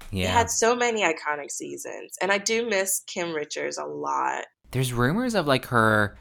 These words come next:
Speaker 2: like, she was like, "Oh, Andy called, and I think I might come back." And I'm like, "Well, they just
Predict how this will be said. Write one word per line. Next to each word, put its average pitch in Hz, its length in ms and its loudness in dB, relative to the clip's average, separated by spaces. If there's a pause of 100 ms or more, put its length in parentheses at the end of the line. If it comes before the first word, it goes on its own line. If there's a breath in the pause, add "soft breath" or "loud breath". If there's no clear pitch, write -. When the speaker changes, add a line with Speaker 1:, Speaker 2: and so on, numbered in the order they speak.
(360 soft breath)
Speaker 2:
like, 104 120 -2
she 127 300 6
was 113 120 2
like, 113 140 -2
"Oh, 123 160 4
Andy 131 380 2
called, 120 440 0
and 110 80 0
I 104 80 0
think 123 220 0
I 117 100 4
might 110 300 2 (600 soft breath)
come 117 240 2
back." 110 300 4
And 110 100 -2
I'm 107 100 2
like, 101 200 -2
"Well, 107 180 2
they 107 140 2
just 117 440 0